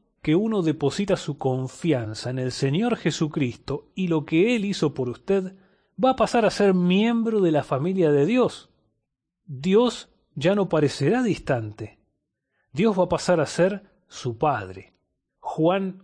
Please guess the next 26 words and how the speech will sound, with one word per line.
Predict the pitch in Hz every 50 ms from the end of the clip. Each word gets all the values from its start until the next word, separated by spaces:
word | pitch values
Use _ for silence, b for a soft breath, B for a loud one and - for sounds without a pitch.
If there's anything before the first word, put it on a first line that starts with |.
| _ -
uno | 185 190 175 156 147
doce | 143 180 214 202 - - 185
dice, | 160 165 190 180 - - 185 190 185 -
"Mas | 160 147 143 131 - -
a | 147 143
todos | 143 - _ - 247 247 247 247 233 240 233 214 - - - _
los | - 147 147 - -
que | - 143 139
le | 139 135
recibieron, | 127 135 127 - - 143 147 156 147 135 123 117 117 113 131 - -
a | 151 143
los | 151 143 - -
que | - 147 143
creen | - - 196 240 233 208 160 143
en | 131 120
su | 110 - 131 127
nombre, | 170 202 196 170 139 123 117 113 - _ _ _ _ _ _ _ _
les | - 151 202 196 175
dio | 208 233 254 254 254 -
potestad | 185 170 156 - 131 - - - _ _ - 208 208 214 220 220
de | 208 196 160 151 143 135
ser | - - - 180 190 196 196 190 190 - _ _ _ -
hechos | 180 185 185 185 - - - 185 170 - - - _ _
hijos | - 277 226 202 - - - - 202 185 185 - - _
de | - 160 156
Dios, | 185 226 247 247 175 - - - - _